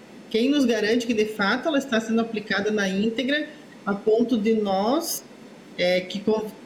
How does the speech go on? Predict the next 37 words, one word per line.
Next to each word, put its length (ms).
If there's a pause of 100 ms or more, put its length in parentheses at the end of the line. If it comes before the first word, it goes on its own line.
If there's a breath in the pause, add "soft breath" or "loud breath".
que 100
continuaremos, 800
continuamos 520
nossas 360
vidas, 380
né, 200
e 60
frequentamos 640
alguns 300
lugares, 420
de 80
fato, 380
eu 40
estou, 320 (140)
eu 140
posso 320
me 80
sentir 340
segura 580 (200)
depois 380
desse 160
episódio. 520 (640 loud breath)
E 80
aí, 180
como 240
o, 180 (200)
o, 600 (720)
o 60
rapaz 420
trouxe 300
agora, 180
que 100
fugiu 300
o 20
nome 220
dele, 300
né, 220